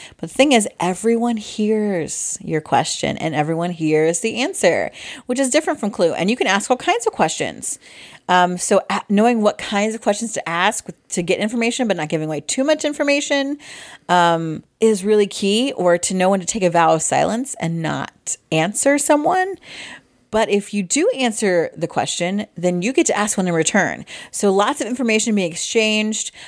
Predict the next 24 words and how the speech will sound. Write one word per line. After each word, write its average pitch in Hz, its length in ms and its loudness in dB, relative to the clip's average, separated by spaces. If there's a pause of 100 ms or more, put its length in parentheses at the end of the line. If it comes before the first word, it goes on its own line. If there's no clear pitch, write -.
(160)
Um, 180 160 2
there's 175 140 0
a 170 80 4
couple 208 540 2
cards 190 440 2
in 220 120 -2
there 233 200 2
that 190 140 -4
you 170 80 -2
don't 165 260 -2
have 190 160 0
in 226 80 -2
Clue 247 240 -2
that - 380 -2
allows 160 440 2
you 175 100 -4
to 165 180 -4
get - 360 -2
other 170 200 2
information 185 640 0 (320)
to 170 100 -4
change 160 400 -2
things 156 380 -4
up. 247 340 4